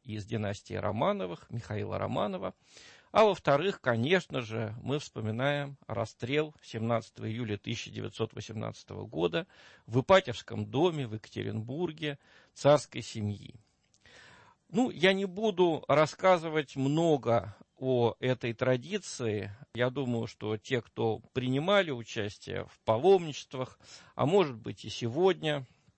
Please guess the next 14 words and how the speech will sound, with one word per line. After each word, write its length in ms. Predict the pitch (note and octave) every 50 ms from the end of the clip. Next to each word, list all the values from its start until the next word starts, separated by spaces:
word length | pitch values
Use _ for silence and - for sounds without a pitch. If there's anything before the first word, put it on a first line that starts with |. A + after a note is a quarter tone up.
| _ _ _ _ _ _ -
в 140 | A#2 B2+
эти 240 | D3+ D3+ - C3 B2+
дни 460 | A#2 B2 B2 C3+ D3 D#3 E3 E3 - _ _ - - - - _ -
находятся 720 | A2 A2+ A#2+ B2+ D3+ D#3 D3 - A#2+ G#2+ - - - -
там 460 | - - D#3+ E3 D#3+ D3+ C#3 B2+ - _
и 320 | - A2+ A2 A2 A2 A2+ F#2+ - - _
принимают 540 | - A#2 A#2 B2+ C3 C3 C3 A#2 A2 G#2+ -
участие 480 | - - - A2+ G#2+ G#2+ - - - -
в 60 | -
паломничестве, 580 | - A#2+ C3 E3 F3+ D#3+ D3 - - - F3 F#3+
эти 160 | F#3 - C#3+
люди 420 | C3 D3 G3 G3 E3+ E3+ E3 D3+ - - - - - _ _ _
лучше 840 | - A2 A#2+ D#3 G#3 G#3 E3+ - - - - - A2 G2+ G2 G2+ - _ _
расскажут 840 | - - A2 A#2+ A#2+ - - - F#3+ G3+ G#3 F3+ D#3 D#3 D3 - -